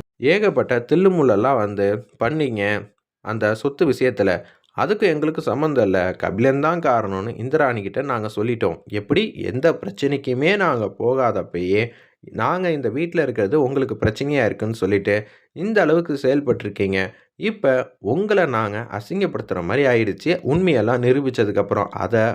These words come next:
பழி வாங்கும் வகையில தானே இப்படியெல்லாம் வந்து நடந்துக்கிட்டீங்க." "ஏய், என்னடி நினைச்சிட்டு இருக்க? அப்படியெல்லாம் இவர் செய்யவே மாட்டாரு"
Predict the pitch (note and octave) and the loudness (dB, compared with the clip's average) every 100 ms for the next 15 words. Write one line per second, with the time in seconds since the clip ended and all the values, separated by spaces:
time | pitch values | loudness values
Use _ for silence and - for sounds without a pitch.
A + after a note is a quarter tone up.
0 | - - A2 F3 F3+ D#3 B2+ G#2 G2 C#3+ | -6 -8 -2 0 2 0 0 -2 0 2
1 | C#3+ G#2 A#2 B2 A2 A2+ D3+ G#2 B2+ A#2 | 2 2 0 0 -2 0 2 2 2 0
2 | A2 G2 A2+ C3 G#2+ G2 G2+ G#2 - _ | -2 -2 -2 -4 -6 -4 -2 -2 -6 _
3 | _ _ _ - C3 E3 A#2+ _ - C#3 | _ _ _ -2 0 0 -4 _ -10 -6
4 | G#3 G3 C#3+ C#3+ C#3+ C3+ A2+ A2 A#2 - | -2 -2 -4 -6 -10 -8 -2 0 0 -4
5 | _ _ A#2+ - F#3 D#3 C3+ D3 A2+ A2 | _ _ -8 -2 2 2 2 0 -2 -4
6 | A2+ C3 C#3+ C3 A2 G2+ F#2 F#2 | -2 2 2 2 0 0 0 2